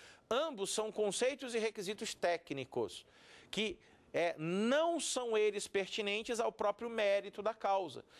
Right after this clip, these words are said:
Estou discutindo simplesmente o decurso de um tempo capaz de extinguir a própria pretensão ou extinguir o próprio direito. Prescrição, decadência. Ou alguma falha processual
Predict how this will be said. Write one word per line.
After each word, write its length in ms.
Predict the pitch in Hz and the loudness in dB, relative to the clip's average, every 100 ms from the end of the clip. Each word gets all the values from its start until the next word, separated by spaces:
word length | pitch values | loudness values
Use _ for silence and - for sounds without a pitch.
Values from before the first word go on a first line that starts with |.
| - 131 | -12 -6
Estou 280 | - 208 | -2 0
discutindo 720 | 208 - 208 - 214 247 277 - - | 0 -4 -6 -2 0 0 -2 -4 -12
simplesmente 840 | - 240 226 220 180 196 165 120 - - | -6 -4 -2 -2 -2 -2 -2 -8 -12 -6
o 80 | 156 | 0
decurso 500 | 196 - 233 254 220 | 0 0 -4 -2 -2
de 80 | 214 | -2
um 100 | 208 | -2
tempo 380 | 214 220 247 226 | -2 -2 -4 -6
capaz 640 | 220 196 185 170 143 - - - | -4 -2 0 0 -2 -10 -20 -6
de 140 | 139 | -2
extinguir 600 | 196 - 196 165 170 135 - - | 0 0 -2 0 0 0 -6 -6
a 120 | 190 208 | -4 -4
própria 640 | _ - 226 233 180 170 | _ 2 2 2 0 0
pretensão 720 | 156 151 208 220 - 170 190 - - - | -2 -2 -4 -2 0 0 0 -6 -8 2
ou 180 | 190 | 2
extinguir 460 | 196 - 196 165 175 | 2 0 0 0 2
o 60 | - | 2
próprio 340 | 170 170 196 | 2 0 -2
direito. 500 | 196 226 196 - - - - | 0 2 2 -2 -16 -20 -8
Prescrição, 680 | - 143 165 170 - 175 208 - - | -2 -2 0 -2 2 0 0 -6 -8
decadência. 680 | 147 180 202 180 170 - - - _ _ _ _ _ - - - - - - | -4 -2 -2 -2 -2 -6 -12 -18 _ _ _ _ _ -20 -20 -20 -20 -8 2
Ou 200 | 247 277 | 4 6
alguma 360 | 277 254 285 | 4 0 -2
falha 320 | 277 214 208 220 | 0 2 2 0
processual 720 | 220 254 254 294 226 262 | -2 -2 0 2 4 2